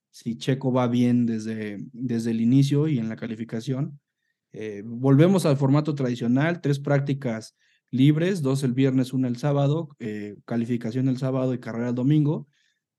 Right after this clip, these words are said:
Eh, y creo que eso también nos da un poquito pie a, a,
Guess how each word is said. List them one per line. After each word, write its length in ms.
Eh, 260
y 100
creo 180
que 260
eso 300
también 340
nos 160
da 100
un 120
poquito 420
pie 200
a, 100
a, 360